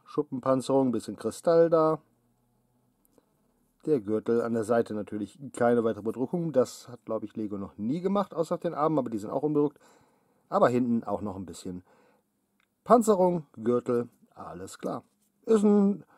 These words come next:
schöne, detaillierte Bedruckung. Schön gemacht. Das helle ist, glaube ich, hier, das ist ein bisschen Staub gewesen.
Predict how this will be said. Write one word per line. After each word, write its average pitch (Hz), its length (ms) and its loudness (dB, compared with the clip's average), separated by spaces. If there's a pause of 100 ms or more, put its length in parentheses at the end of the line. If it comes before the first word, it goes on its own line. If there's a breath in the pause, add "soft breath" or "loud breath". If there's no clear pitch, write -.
(280 soft breath)
schöne, 170 340 2
detaillierte 147 440 0
Bedruckung. 143 480 -2 (380)
Schön 120 280 -4
gemacht. 127 340 -4 (100)
Das - 300 -14
helle 131 180 0
ist, - 140 -8
glaube 110 200 -4
ich, - 60 -14
hier, 98 120 -8
das 82 100 -14
ist 85 60 -18
ein 90 40 -12
bisschen 85 200 -16
Staub - 280 -8
gewesen. 139 460 2